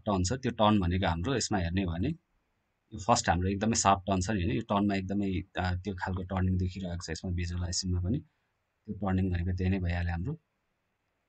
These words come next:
यहाँनिर गाडी जाम पऱ्यो है।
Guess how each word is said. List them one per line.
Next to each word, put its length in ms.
यहाँनिर 220
गाडी 440
जाम 240
पऱ्यो 300
है। 280